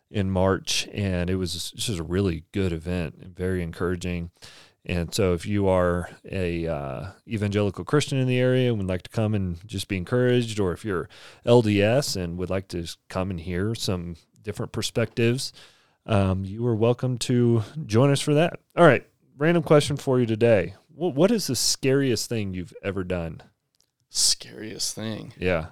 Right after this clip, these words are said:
Speaker 1: I'm putting you on the spot. Sometimes I give some advance warning on what questions come in,
Speaker 2: Yeah,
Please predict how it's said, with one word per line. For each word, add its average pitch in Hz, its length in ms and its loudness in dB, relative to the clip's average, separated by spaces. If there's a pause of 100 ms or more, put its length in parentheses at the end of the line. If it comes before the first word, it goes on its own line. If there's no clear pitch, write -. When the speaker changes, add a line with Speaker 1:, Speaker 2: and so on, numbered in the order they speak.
(240)
Speaker 1:
I'm 95 100 -12
putting 135 200 -2
you 113 60 0
on 95 80 0
the 85 60 -6
spot. 87 340 -4
Sometimes 131 420 0
I 95 60 0
give 92 180 -2
some 82 300 -8
advance 92 360 -4
warning 90 320 -4
on 85 120 -4
what - 180 -4
questions - 380 -6
come - 160 -8
in, 117 80 -4
Speaker 2:
Yeah, 107 240 -4